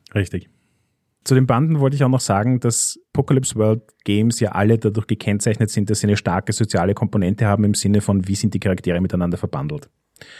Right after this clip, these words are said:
Und Apocalypse World im Original hat ja diese History Rating, wo du im Prinzip mit jedem anderen Charakter, ähm, eine positive und negative History Rating hast und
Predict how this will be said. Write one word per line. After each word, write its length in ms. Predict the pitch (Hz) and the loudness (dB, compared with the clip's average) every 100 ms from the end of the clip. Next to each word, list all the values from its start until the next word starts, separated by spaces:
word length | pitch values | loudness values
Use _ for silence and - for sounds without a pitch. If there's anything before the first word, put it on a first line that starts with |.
| - - - | -20 -14 -4
Und 120 | 101 | -2
Apocalypse 460 | 104 135 131 117 | 0 2 2 0
World 140 | 110 104 | 0 2
im 100 | 101 | 2
Original 580 | 98 98 90 104 156 127 | 2 2 2 2 2 2
hat 140 | 113 | 0
ja 60 | 104 | 0
diese 220 | 101 90 | -2 0
History 440 | 135 - 113 98 | -2 0 0 2
Rating, 520 | 92 85 82 120 135 107 | 2 2 0 0 0 0
wo 80 | |
du 80 | 101 | -2
im 100 | 98 | -2
Prinzip 300 | 101 98 117 | -2 -4 -2
mit 100 | 104 | -2
jedem 160 | 104 95 | -2 -2
anderen 200 | 107 110 | -2 -2
Charakter, 640 | 101 90 - 101 104 104 _ _ _ - | -2 -4 -2 0 2 0 _ _ _ -4
ähm, 160 | 98 95 | -2 0
eine 160 | 101 | 0
positive 500 | - 107 113 110 110 | 0 -2 0 0 2
und 100 | 101 | 2
negative 400 | 101 107 104 101 | 2 2 0 0
History 420 | 101 143 110 98 92 | 0 2 2 2 2
Rating 300 | 85 90 90 | 0 -2 0
hast 300 | 117 - - | -2 -2 -6
und 420 | 101 101 - | -2 -2 -4